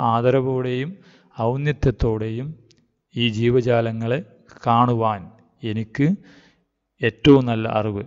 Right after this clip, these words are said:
അപ്പോൾ അറിവുണ്ടാകുമ്പോഴാണ് ആളുകളെ ബഹുമാനിക്കാനും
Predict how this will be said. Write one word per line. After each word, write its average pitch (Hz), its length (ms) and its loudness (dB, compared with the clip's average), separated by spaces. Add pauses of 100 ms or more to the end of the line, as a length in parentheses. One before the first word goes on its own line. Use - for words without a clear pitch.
അപ്പോൾ 110 240 -2
അറിവുണ്ടാകുമ്പോഴാണ് 113 1000 -2 (160)
ആളുകളെ 117 360 -2 (160)
ബഹുമാനിക്കാനും 113 800 -6